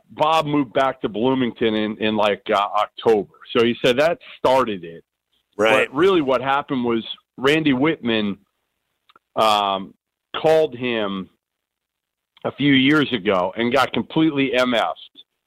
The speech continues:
Speaker 1: when he asked, uh, Bob to come back for a reunion. And he, he figured he was drinking this time. I guess he'd had a few be-, beers, and he figures, "Ah, what the hell, I'm gonna try again." So he calls him, puts the phone away from his ear,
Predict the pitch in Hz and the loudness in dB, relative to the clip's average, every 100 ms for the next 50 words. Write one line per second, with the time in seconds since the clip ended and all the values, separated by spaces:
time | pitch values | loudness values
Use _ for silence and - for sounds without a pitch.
0 | _ 123 123 117 117 120 123 117 - - | _ -2 0 2 2 4 2 0 -6 -20
1 | - _ - 107 110 123 123 107 113 120 | -20 _ -6 -4 -2 0 0 -2 -4 -4
2 | 107 151 147 - 123 113 120 175 214 110 | -2 0 -2 -2 -4 -2 0 0 0 -2
3 | - _ _ _ _ _ _ _ - 120 | -8 _ _ _ _ _ _ _ -2 0
4 | 120 117 110 _ - 135 - 135 165 151 | 2 0 -4 _ -8 -6 -4 -2 2 2
5 | 147 131 139 120 147 196 196 190 165 160 | 2 2 2 0 0 0 2 0 2 -2
6 | 151 135 139 131 117 131 123 117 123 139 | 0 0 0 -2 -2 -2 -2 -2 -2 -2
7 | 135 - 127 - 269 - _ _ _ 131 | -2 -4 -6 -4 -8 -8 _ _ _ 0
8 | 127 117 113 - - _ _ _ _ 127 | 2 2 0 -6 -20 _ _ _ _ -2
9 | 123 120 120 139 127 127 113 160 165 135 | 0 0 -2 -2 0 0 0 0 0 0
10 | 127 113 107 110 107 113 - 107 98 82 | -2 -2 0 0 0 -4 -2 -2 -2 -4
11 | 90 _ _ _ _ _ - - _ - | -16 _ _ _ _ _ -20 -20 _ -4
12 | 135 123 165 170 165 131 120 110 110 - | -2 0 2 2 2 0 -6 -4 -8 -6
13 | 147 - 156 147 135 147 143 139 127 107 | -8 -2 0 0 0 -2 -2 -4 -4 -4
14 | 147 147 117 104 | -2 0 2 0